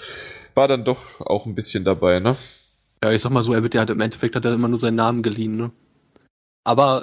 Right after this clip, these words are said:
Speaker 2: bei, für bekannte Spiele, das muss man ganz klar sagen.
Speaker 1: Mhm, genau so.
Speaker 2: Ja,
Speaker 1: Du bist
Speaker 2: schade.
Speaker 1: dran.
Speaker 2: Äh, ich hoffe, dass du die nächste Frage auch nicht weißt.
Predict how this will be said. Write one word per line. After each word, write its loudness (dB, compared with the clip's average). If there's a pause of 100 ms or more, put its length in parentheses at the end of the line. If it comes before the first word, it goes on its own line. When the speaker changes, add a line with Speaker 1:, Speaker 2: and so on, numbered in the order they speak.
(120)
Speaker 2:
bei, 0
für -8
bekannte -4
Spiele, -10
das -18
muss -14
man -6
ganz -8
klar -6
sagen. -8 (400)
Speaker 1:
Mhm, -6 (320)
genau 2
so. -2 (400)
Speaker 2:
Ja, 4
Speaker 1:
Du 2
bist 2
Speaker 2:
schade. 0
Speaker 1:
dran. 2 (280)
Speaker 2:
Äh, -2
ich -4
hoffe, 4
dass 0
du -8
die -4
nächste 0
Frage 0
auch 0
nicht -4
weißt. -6